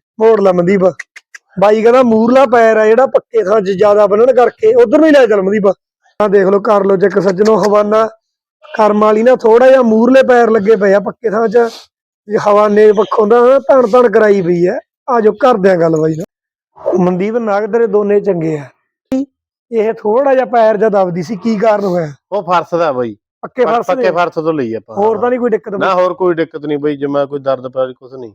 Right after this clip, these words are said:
Speaker 1: ਠੀਕ ਆ ਸੱਜਣੋ, ਬਾਕੀ ਆਪਣਾ ਪੁਰਸ਼ਾਂ ਦਾ ਫਰਜ਼ ਬਣਦਾ ਸੀ, ਬਾਕੀ ਨਾ ਤੁਸੀਂ ਬੰਦਾ ਨਰਮ ਹੈ ਹੋਗੇ, ਆਪਦੀ ਪੁੱਛ ਦੱਸ ਕਰ ਲਿਓ। ਬਾਕੀ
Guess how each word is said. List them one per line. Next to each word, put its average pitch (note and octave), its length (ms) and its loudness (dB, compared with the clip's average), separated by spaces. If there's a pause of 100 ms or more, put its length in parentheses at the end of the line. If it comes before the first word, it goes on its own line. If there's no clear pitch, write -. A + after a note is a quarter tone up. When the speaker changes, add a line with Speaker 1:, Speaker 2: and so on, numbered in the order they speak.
Speaker 1:
ਠੀਕ B3+ 200 -4
ਆ B3+ 120 -4 (160)
ਸੱਜਣੋ, A#3 440 -2
ਬਾਕੀ B3+ 360 -2
ਆਪਣਾ B3 380 -2
ਪੁਰਸ਼ਾਂ A#3 380 -4
ਦਾ A#3 180 0
ਫਰਜ਼ F#3 300 -4
ਬਣਦਾ G#3 420 -2
ਸੀ, A#3+ 140 -2
ਬਾਕੀ A3+ 400 -4
ਨਾ C4 160 0
ਤੁਸੀਂ A#3+ 220 -6
ਬੰਦਾ G3 340 -4
ਨਰਮ G3 360 -4
ਹੈ B3+ 120 -2 (460)
ਹੋਗੇ, B3+ 280 0 (400)
ਆਪਦੀ A3+ 320 -2 (400)
ਪੁੱਛ C4+ 200 -8
ਦੱਸ A#3 240 -2
ਕਰ G#3 240 -2
ਲਿਓ। C4 220 2 (360)
ਬਾਕੀ A#3+ 400 -2